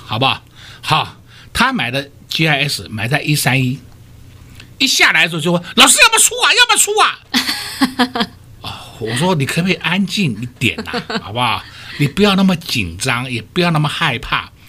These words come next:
Speaker 1: 等到尾盘一上去以后，他就问我说：“老师，要不要把它买回来？要不要把这再加码？”他不知道买回来，他因为没有出嘛，要不要加码？我说：“你不是刚刚要讲出吗？<laughs> 你现在上去了叫加码，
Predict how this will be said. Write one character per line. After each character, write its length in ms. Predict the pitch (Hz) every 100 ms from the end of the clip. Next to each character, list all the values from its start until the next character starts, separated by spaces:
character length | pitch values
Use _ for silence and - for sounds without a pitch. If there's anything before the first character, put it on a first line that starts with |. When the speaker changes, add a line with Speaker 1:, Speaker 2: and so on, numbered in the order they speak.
| - - -
Speaker 1:
等 120 | 220
到 140 | 294 392
尾 160 | 240
盘 240 | 160 190 226
一 80 | 285
上 240 | - 269
去 140 | 175 196
以 40 |
后， 200 | 160 - - - -
他 300 | 185 180 180
就 180 | 175
问 140 | 165 165
我 100 | 123
说 160 | 139 - -
：“老 120 | 240
师， 120 | 240 403
要 100 | 440
不 60 | 440
要 80 |
把 100 | 427
它 120 | 269 302
买 180 | 214
回 140 | 196 247
来？ 200 | 208 - - -
要 80 | -
不 40 | 392
要 80 |
把 100 | 302 254
这 180 | 320 285 -
再 160 | 294
加 240 | 277 311 285
码？” 200 | 160 - _ -
他 100 | 185
不 80 | 185
知 80 | 196
道 60 |
买 140 | 151 95
回 120 | 117
来， 140 | 101 -
他 100 | -
因 100 | 170
为 40 | 165
没 120 | 175
有 100 | 131
出 180 | - 131
嘛， 140 | 117 - -
要 100 | 240
不 60 | 311
要 40 | 269
加 260 | 294 240
码？ 180 | 233 - - - - - -
我 140 | 202
说 120 | 311
：“你 100 | 254
不 100 | 147
是 120 | 214 -
刚 160 | 247
刚 120 | 233
要 120 | 254 202
讲 180 | 104
出 300 | 107 - 156
吗？ 180 | 160 156 156 226
<laughs> 200 | - 214
你 80 | 220
现 160 | 208 294
在 80 |
上 220 | 254 269 214
去 120 | 220
了 100 | 196
叫 160 | 190 180
加 260 | 202 190
码， 180 | 170